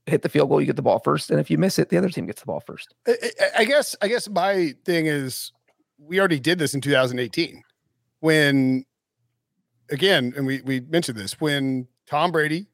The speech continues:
Speaker 2: came into Arrowhead in the exact same stadium on the same field, and Patrick Mahomes, after out, out, I believe he outplayed Brady in that game, played incredible. It was his M V P season, and, you know, didn't get to touch the ball in overtime. And, and Jim Nantz and Tony Romo did a really good job of,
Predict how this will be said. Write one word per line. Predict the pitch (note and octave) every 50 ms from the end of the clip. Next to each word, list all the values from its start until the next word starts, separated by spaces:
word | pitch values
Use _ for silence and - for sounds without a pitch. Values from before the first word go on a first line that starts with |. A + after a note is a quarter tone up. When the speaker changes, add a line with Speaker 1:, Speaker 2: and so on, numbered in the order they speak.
| _ _ _ _
Speaker 2:
came | - D#3+ D#3+ D#3+
into | D#3+ E3+ F#3 F3+
Arrowhead | D3+ F#3 G3 F#3+ D#3 C3 B2+ A2+ G#2+
in | C3 E3+
the | F3+
exact | F3 D3+ C3 D3+ D#3+ F3 -
same | - F#3 E3 E3
stadium | C#3+ F3 E3+ D#3+ C#3 A#2+
on | A#2+
the | A#2
same | - - D#3 D#3
field, | D#3 - F3 E3+ D3 F#2 D2+ - _ _ _ _ _ _ _ _ _ _ _ _ _ -
and | D#3 D3 C#3+ C3
Patrick | - D#3+ E3 - G#3+ F3
Mahomes, | C#3+ C3 E3+ F3 E3+ D#3 C3+
after | D3+ B2+ C#3+ C3 - _ _ _ - - _ _ _ _ _ _ -
out, | C#3 D3+ F#3 - - - - -
out, | C#3+ D#3+ -
I | D3+
believe | D3+ D3 C#3+ F#3 A#3 D4 A3+
he | G2+ G2
outplayed | G2 - - G#2 F2+ E2
Brady | E2+ G2 G2 G2 F#2+
in | F2+ F#2+
that | G2 G2
game, | - G2 A2+ D#3+ G#3
played | - - F3+ G3 G3
incredible. | E3+ C#3+ - A3 B3+ D#3 G2+ F#2+
It |
was | G#2 B2
his | D3 D3 D3
M | E3 D#3+
V | E3 E3
P | C#3 - -
season, | - - A2+ A#2 G#2+ A2+ C#3 - _ _ _ _ _ _ _ _ _ _
and, | - C#3+ C#3 C3+ - _ _ _ _ _ _
you | - F#3
know, | D#3+ G#2 B2+ - - _ _ _ _
didn't | - D#3 E3 F#3 F#3
get | D3+ F3 F3+ -
to | -
touch | D#3 - E3+ F3 -
the | - F3
ball | D3 D#3+ F3+ F3
in | E3
overtime. | F3+ A3 A#3+ E3 C3+ C#3+ C3+ D3
And, | D3 C#3 C#3 C#3+ -
and | D#3 D3 D3 D3 D3+ C#3+
Jim | B2 E3 E3+
Nantz | D#3+ E3 D#3+ D3+
and | - C#3
Tony | D#3+ D#3 D3+
Romo | C#3+ D3 D3 D3+ D3
did | C3+ C#3
a | C3+
really | C3+ C#3 C#3
good | C3 B2+
job | C3+ C#3 C3+ C3+
of, | C3+ B2+ A#2+ A#2